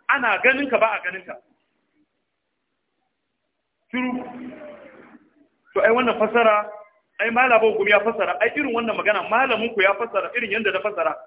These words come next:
Yace, "Oho, jama'a yanzu ya yarda da Radul Azhan ila Ma'anil Qur'an." Ko ba ka ba?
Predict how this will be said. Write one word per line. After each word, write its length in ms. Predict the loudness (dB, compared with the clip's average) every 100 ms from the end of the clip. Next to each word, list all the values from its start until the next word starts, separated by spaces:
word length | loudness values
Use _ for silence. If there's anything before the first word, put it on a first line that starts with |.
| -6
Yace, 180 | -4 0
"Oho, 640 | 0 4 4 6 4 0 -12 -18 -8
jama'a 300 | 0 4 4
yanzu 280 | 2 -2 2
ya 160 | 4 4
yarda 160 | 2 0
da 60 |
Radul 240 | 0 0 -2
Azhan 380 | -2 -2 -2 -2
ila 180 | -4
Ma'anil 360 | -2 -2 -4 -8
Qur'an." 340 | -8 -6 -6 -10 _ _ -20 _ -20 -20 _ _ _ _ _ _ _ _ _ _ _ _ _ 2
Ko 80 |
ba 120 | 4 6
ka 80 |
ba? 100 | 4